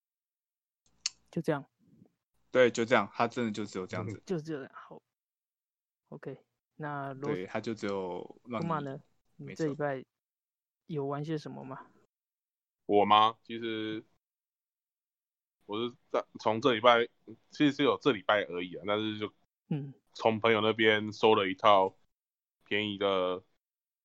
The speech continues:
Speaker 3: 运动环，啊，健身环大冒险，不是运动环。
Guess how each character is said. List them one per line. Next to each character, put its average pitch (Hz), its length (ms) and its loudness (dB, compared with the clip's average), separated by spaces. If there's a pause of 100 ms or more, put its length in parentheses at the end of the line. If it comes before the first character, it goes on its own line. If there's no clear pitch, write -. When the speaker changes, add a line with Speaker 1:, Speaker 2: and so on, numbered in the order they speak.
(120)
Speaker 3:
运 139 120 4
动 127 200 8
环， 95 340 0 (120)
啊， 92 320 2
健 139 200 0
身 120 220 0
环 101 160 -6
大 104 140 4
冒 101 120 0
险， - 180 -10
不 95 120 -10
是 92 80 -4
运 92 60 -10
动 87 160 -6
环。 80 120 -12